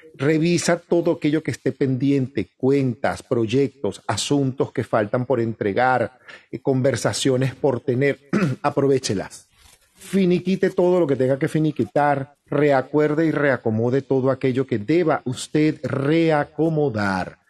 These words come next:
Importante, no abandones tu actividad física.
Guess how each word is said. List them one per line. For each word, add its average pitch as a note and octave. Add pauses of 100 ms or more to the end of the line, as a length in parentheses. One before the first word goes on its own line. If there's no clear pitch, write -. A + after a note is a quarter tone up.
(280)
Importante, B2+
no D#3+
abandones F3
tu D3+
actividad G#2+
física. -